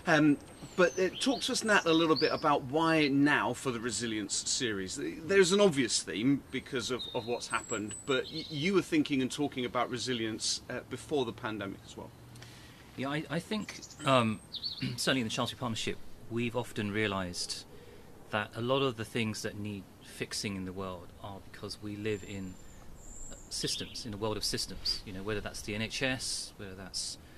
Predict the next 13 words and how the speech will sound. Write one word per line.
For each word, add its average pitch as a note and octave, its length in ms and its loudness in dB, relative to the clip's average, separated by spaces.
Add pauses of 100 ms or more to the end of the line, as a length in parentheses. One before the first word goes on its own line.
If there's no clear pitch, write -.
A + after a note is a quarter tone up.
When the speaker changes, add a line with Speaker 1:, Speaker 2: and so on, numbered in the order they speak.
(380)
Speaker 2:
the A2+ 60 -8
way G#2 180 -6
the F#2+ 60 -10
traffic C#3+ 340 0
works, A#2 500 0
everything B2+ 300 0
is G#2+ 80 -2
a G#2 40 -4
system. F#2+ 600 -2 (720)
And A#2 480 2
sometimes C#3+ 440 0
we A#2+ 160 -2
can A2+ 280 -4